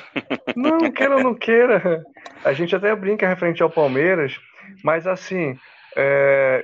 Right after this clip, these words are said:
Speaker 2: já vem um tempo que o Palmeiras vem se preparando, já tem muito dinheiro investido nesse time, né?
Speaker 1: Uhum.
Speaker 2: Olha,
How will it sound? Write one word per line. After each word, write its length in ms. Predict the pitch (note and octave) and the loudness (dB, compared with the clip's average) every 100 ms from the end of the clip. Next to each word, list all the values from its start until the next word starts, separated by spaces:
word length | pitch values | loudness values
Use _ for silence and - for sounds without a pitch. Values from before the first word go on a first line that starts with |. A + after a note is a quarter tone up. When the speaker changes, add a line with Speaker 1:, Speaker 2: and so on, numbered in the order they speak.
| - | -2
Speaker 2:
já 140 | C#3 | 0
vem 160 | E3+ F#3+ | 2 2
um 140 | E4+ | 0
tempo 260 | - F#3+ B3 | 0 -2 -2
que 60 | G#3+ | -4
o 40 | |
Palmeiras 300 | F#3+ D#3 D3+ | -2 0 0
vem 100 | D3 | -2
se 100 | C#3+ | -6
preparando, 600 | - C3+ C3+ B2 C3 F#3+ | -2 0 2 2 2 0
já 120 | F3+ E3 | -2 -2
tem 140 | D#3 | -4
muito 280 | D3+ F3+ A#3 | -6 -6 -10
dinheiro 300 | G#3 F#3+ A3 | -6 -4 -4
investido 400 | G#3+ D#3+ D#3 D3 | -4 -6 -8 -6
nesse 260 | C#3 C3 B2+ | -8 -8 -12
time, 280 | A#2+ A#2 | -8 -4
né? 160 | A#2 C3+ | 0 -2
Speaker 1:
Uhum. 400 | A#2+ A#2+ A#2 C3 - _ - | -2 -14 -14 -16 -18 _ 2
Speaker 2:
Olha, 680 | C3 C#3+ C#3 C3+ B2+ A#2+ | 2 4 2 4 4 4